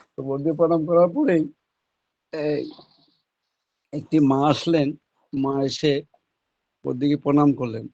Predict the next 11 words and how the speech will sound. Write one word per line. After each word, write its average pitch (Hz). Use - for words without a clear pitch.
মাটি 151
মানে 180
সদ্য 139
বিয়ে 147
হয়েছে, 160
আর 156
সৎসঙ্গ 156
করে 165
বিয়ে 165
হয়েছে, 147
আর -